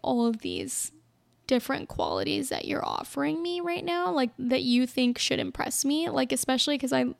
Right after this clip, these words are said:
I freaking hate when men will throw, like, their money at me, their cars at me, their, like,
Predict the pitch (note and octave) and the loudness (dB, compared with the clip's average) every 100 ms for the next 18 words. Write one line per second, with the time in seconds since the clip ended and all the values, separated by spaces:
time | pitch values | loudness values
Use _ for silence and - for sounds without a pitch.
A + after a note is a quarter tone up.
0 | _ C4 C4 - - - - C4+ C4+ B3 | _ 0 0 -2 -12 -8 0 2 4 4
1 | B3 C4+ - _ _ _ _ _ - B3 | 4 2 0 _ _ _ _ _ 4 8
2 | A#3+ A#3+ A#3 A#3 A#3+ B3 - - - - | 10 8 8 6 4 2 2 2 2 0
3 | - - C4 C#4 C#4 C4+ C4+ C4+ B3+ C4 | -2 -2 0 2 4 4 4 2 2 2
4 | - - - C4 B3+ B3 C4+ C4 B3 B3 | -2 -6 -2 4 6 6 4 4 4 4
5 | A#3+ G1+ - - - - | 2 -2 -4 -4 -4 -6